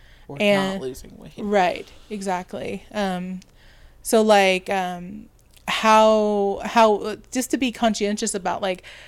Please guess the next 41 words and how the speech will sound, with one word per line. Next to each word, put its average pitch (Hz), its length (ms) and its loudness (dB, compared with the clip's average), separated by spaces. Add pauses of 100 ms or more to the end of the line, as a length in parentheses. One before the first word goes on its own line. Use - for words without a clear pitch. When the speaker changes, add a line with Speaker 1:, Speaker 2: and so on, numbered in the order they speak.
Speaker 2:
how 202 180 2
we 202 200 0
participate. 196 640 -4
Like, 190 120 0
I 240 80 6
get, 226 240 4
like, 190 160 -2
back 202 220 0
and 190 120 -4
forths 196 220 -4
get 190 140 -6
heated 220 460 2
and 185 140 -2
people 196 260 -6
just 185 220 -4
say 190 220 0
things 185 480 -2
'cause 185 160 -6
they're 170 140 -6
pissed - 360 -6
off 180 440 -4
or 180 200 -4
Speaker 1:
Yeah. 135 160 -10 (340)
Speaker 2:
whatever. 190 720 0
Um, 185 520 -8 (440)
and 214 120 2
at 208 80 -2
the 196 80 -4
same 196 260 -2
time, 202 260 -2
I 190 80 -4
was 185 120 -6
like, 180 160 -4
"That's 208 320 -2
not 196 320 -4
the 185 80 -4
message 175 800 -8 (160)
Speaker 1:
Yeah. 123 280 -16 (200)
Speaker 2:
of 196 140 -2
fat 185 240 -6
liberation." 196 760 -10